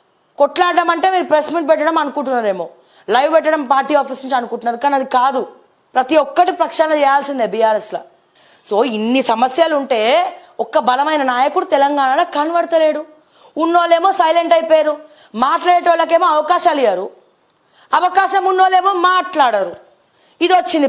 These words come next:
పంచాయతీ, అతివృష్టి అనావృష్టి తెలంగాణలో. ఇకనైనా ప్రజలు కూడా ప్రశ్నించాలా. సోషల్ మీడియా ప్లాట్‌ఫామ్స్ ఉన్నాయి, రీల్స్ చేసుకుంటాం.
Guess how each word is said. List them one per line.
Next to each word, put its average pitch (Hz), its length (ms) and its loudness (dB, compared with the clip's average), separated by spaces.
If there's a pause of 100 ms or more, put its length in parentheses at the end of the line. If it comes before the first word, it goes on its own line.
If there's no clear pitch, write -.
పంచాయతీ, 226 420 0 (100)
అతివృష్టి 359 560 0
అనావృష్టి 262 540 -2
తెలంగాణలో. 208 520 0 (720)
ఇకనైనా 359 460 0 (380)
ప్రజలు 302 360 2
కూడా 359 200 4
ప్రశ్నించాలా. 254 580 -2 (500)
సోషల్ 320 320 2
మీడియా 359 260 2
ప్లాట్‌ఫామ్స్ 320 520 0
ఉన్నాయి, 277 220 -4 (1300)
రీల్స్ 339 360 0
చేసుకుంటాం. 294 480 -2